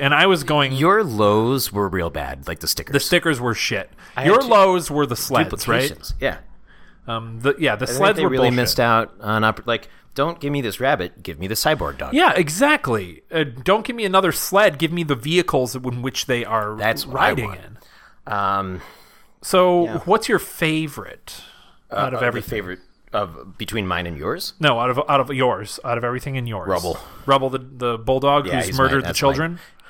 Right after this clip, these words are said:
Speaker 2: Well, that's
Speaker 1: Might
Speaker 2: not
Speaker 1: be going
Speaker 2: mine.
Speaker 1: to jail for a long time.
Speaker 2: Yeah, but he likes food.
Speaker 1: Yeah.
Speaker 2: And
Speaker 1: Um,
Speaker 2: so do I.
Speaker 1: I don't know what my favorite is. Like,
Speaker 2: You have
Speaker 1: the
Speaker 2: a lot of
Speaker 1: hedgehog's
Speaker 2: favorites.
Speaker 1: fucking great. The bunny's great. The pig is, I think it's the pig. It's
Speaker 2: Mm.
Speaker 1: a tie between the pig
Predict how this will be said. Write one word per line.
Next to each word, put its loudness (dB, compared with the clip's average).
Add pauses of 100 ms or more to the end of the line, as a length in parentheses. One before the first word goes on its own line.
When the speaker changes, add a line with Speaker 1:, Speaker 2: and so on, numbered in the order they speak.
(240)
Speaker 2:
Well, 4
that's 4
Speaker 1:
Might 4
Speaker 2:
not 2
Speaker 1:
be 0
going 0
Speaker 2:
mine. -8
Speaker 1:
to -12
jail 4
for 0
a 4
long -2
time. -4
Speaker 2:
Yeah, 4
but 4
he 0
likes 2
food. 0 (540)
Speaker 1:
Yeah. -10 (120)
Speaker 2:
And 0 (120)
Speaker 1:
Um, 2
Speaker 2:
so 0
do -2
I. 0
Speaker 1:
I 4
don't 2
know 0
what 0
my 0
favorite -2
is. -8
Like, -6 (120)
Speaker 2:
You -10
have -6
Speaker 1:
the 4
Speaker 2:
a 2
lot -4
of 0
Speaker 1:
hedgehog's 2 (220)
Speaker 2:
favorites. -10
Speaker 1:
fucking -2
great. 0
The -4
bunny's 0
great. -6
The -6
pig -2
is, -2
I 2
think 0
it's -6
the -6
pig. -4
It's -4
Speaker 2:
Mm. -6
Speaker 1:
a -6
tie -2
between -4
the -4
pig -8